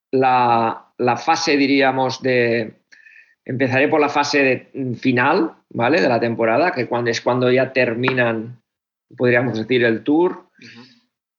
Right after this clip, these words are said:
Speaker 1: el circuito europeo, pues, ah, aquí hay una fase para mí muy importante que es la de regeneración.
Speaker 2: Ujú.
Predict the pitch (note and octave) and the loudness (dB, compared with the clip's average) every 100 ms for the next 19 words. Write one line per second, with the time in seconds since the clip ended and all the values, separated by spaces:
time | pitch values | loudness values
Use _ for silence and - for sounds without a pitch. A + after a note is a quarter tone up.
0 | _ B2+ B2 A#2+ B2+ B2 A#2+ D3+ E3 F3+ | _ -8 -6 -2 0 2 2 2 2 0
1 | - C#3+ B2+ - - C3+ B2+ B2 A#2 A#2 | 0 -2 -2 -6 -4 -2 0 2 2 0
2 | - - _ - B2 B2 D#3 E3+ F3 - | -2 -8 _ -6 -6 0 2 2 0 -2
3 | C3 D3 C3+ B2 D3 E3 C3+ B2+ C3 C3 | 0 0 0 -2 -2 0 -2 -2 -2 -4
4 | C3 B2 A#2 A#2 C#3 C#3 D3 C3 B2 C3+ | -2 -2 -2 -2 -2 0 -2 -2 0 0
5 | C3 B2 B2 - A#2 A2 G2+ B2 A2 F#2 | 0 -2 -4 -4 -4 -4 -4 -2 -2 -2
6 | _ - - - | _ -20 -20 -20